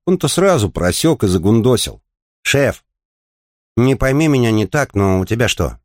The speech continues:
месячные или что?» «Иди ты нахрен! Слышь, я ж только и хотел сказать, что сегодня ты не такой, как всегда, живчик. Только и хотел сказать. Давай адрес».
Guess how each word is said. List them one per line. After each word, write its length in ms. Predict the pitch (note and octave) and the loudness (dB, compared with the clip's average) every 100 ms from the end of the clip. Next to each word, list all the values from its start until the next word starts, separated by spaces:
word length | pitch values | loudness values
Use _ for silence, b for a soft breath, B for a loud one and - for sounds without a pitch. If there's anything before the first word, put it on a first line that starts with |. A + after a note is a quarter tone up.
| _ | _
месячные 800 | G2+ C#3+ F#3 - C3+ - G2+ E2+ | 2 2 2 0 -4 -2 -2 0
или 140 | G2 | 0
что?» 320 | G2 - F2+ - _ _ _ _ _ - | 0 -2 -4 -8 _ _ _ _ _ 0
«Иди 360 | D#3 C#3 G#3 | 0 2 -2
ты 160 | - A2 | 0 2
нахрен! 680 | G#2 A2+ A#2+ - G2+ D#2+ - _ _ _ | 4 4 2 0 -4 -4 -6 _ _ _
Слышь, 380 | - A#2 C#3 - _ | -4 0 -2 -6 _
я 180 | G2 G#2+ | -2 -2
ж 60 | |
только 260 | - A#2 A#2+ | -2 -2 -2
и 80 | G#2+ | -2
хотел 360 | G#2 F#2 C#3 | -2 -2 -2
сказать, 440 | - G#2+ A2 C3+ - b b _ | 0 -2 0 -2 -4 b b _
что 180 | - G2+ | -4 0
сегодня 340 | A2+ B2 A#2 | 0 0 0
ты 140 | A#2 | 0
не 140 | A2+ A2 | 0 0
такой, 400 | A2+ G#2 E3 C#3+ | -2 -2 0 0
как 160 | A2+ | -2
всегда, 420 | - A2 A2 B2 A2 | -2 -4 -2 0 0
живчик. 480 | A#2+ B2+ - - _ _ _ | 0 0 -4 -10 _ _ _
Только 280 | B2 A#2+ A#2 | -2 0 -4
и 40 | |
хотел 380 | - G2+ A#2 A2+ | -2 -4 -2 -2
сказать. 500 | - F2 F2+ D#2 - _ _ _ _ _ | -2 -2 0 -2 -6 _ _ _ _ _
Давай 340 | A#2+ C3 B2+ A#2+ | 0 2 2 2
адрес». 460 | A#2+ G2+ F2 - | 2 0 -6 -10